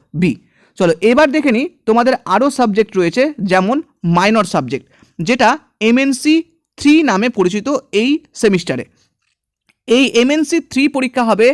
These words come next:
সতেরো দুই দু হাজার পঁচিশ তারিখে। ফার্স্ট হাফে যাদের পরীক্ষা রয়েছে, তাদের হলো জিওগ্রাফি, ফিলোসফি, মাস কমিউনিকেশন অ্যান্ড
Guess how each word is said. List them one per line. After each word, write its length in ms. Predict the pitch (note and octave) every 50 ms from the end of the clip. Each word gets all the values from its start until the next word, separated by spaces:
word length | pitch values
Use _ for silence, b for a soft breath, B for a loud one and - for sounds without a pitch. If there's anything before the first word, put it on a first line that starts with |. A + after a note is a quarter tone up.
| C#4+ b b b b _
সতেরো 500 | - - - G#3+ - G#3 - D4+ D4+ C#4+
দুই 200 | B3 D4 D4 A#3+
দু 100 | A3 G#3+
হাজার 220 | A3 A3 A3+ A3
পঁচিশ 320 | G#3 G#3 G3 G3 G#3 B3+ A#3+ -
তারিখে। 360 | B3 A#3 G#3+ G#3 G#3+ A#3+ B3+ C#4 b b b b b b b _ -
ফার্স্ট 320 | A#3 A#3 C#4 - - -
হাফে 140 | D#4 D4 D#4
যাদের 200 | D4 C#4 C4 B3+
পরীক্ষা 360 | - A3 G#3 G#3+ G#3 - A#3+
রয়েছে, 400 | G#3+ G3 D#3+ D3+ - G3 A#3 C#4 b b b b b b _
তাদের 240 | G3+ G#3 A3 C4 C#4
হলো 220 | B3 G#3+ D#3+ E3 A#3 D#4+ - _ _ _ _ _ - D#3+
জিওগ্রাফি, 720 | C#3 C#3 F3+ A3 A#3+ A3+ A#3+ B3+ B3+ A#3 - C4 C4 C#4+ D4+ - _ _ _
ফিলোসফি, 640 | - G#3 A3+ A#3 A3 B3 A#3+ A#3+ - B3 C4 D4 D4+ _ _ -
মাস 320 | D#3+ E3+ G#3 A#3 - -
কমিউনিকেশন 560 | - C4+ B3 B3 A#3+ A#3 A#3 A#3 - A#3+ A3+
অ্যান্ড 240 | - - F#3+ F#3+